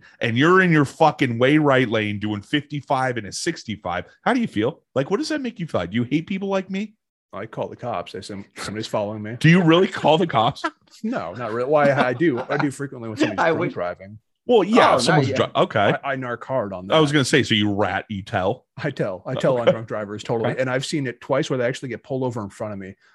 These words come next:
Speaker 2: One time, the cop called me. He's like, "Hey, can you come into court?"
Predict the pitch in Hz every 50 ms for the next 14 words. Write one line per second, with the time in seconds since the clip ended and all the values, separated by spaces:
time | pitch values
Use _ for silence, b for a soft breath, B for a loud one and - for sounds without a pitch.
0 | b b 117 120 120 127 151 139 135 139 127 120 - 131 113 113 - 139 131 135
1 | 135 127 - 120 - - 202 - - 143 139 139 147 - - - 147 151 135 131
2 | - - 139 127 143 - -